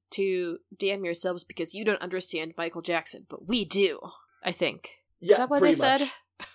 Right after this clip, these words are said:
Speaker 2: Yeah, 'cause they're like, "Show choir should support each other." Kurt, your plan sucks.
Speaker 1: Mm-hmm.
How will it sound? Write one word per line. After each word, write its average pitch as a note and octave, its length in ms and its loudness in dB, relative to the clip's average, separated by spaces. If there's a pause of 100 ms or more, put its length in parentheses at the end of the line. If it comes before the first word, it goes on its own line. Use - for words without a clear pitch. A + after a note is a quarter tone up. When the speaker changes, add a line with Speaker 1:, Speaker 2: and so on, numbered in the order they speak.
(240)
Speaker 2:
Yeah, D3+ 320 2
'cause E3+ 200 -2
they're F#3 100 4
like, E3+ 160 4
"Show C4+ 200 4
choir C#4+ 260 4
should C4 220 -4
support E4+ 480 6
each F4 200 6
other." G3+ 600 2 (300)
Kurt, C4+ 160 -2
your F#3 100 -4
plan E3 260 -4
sucks. - 420 -10 (260)
Speaker 1:
Mm-hmm. G#3 300 -6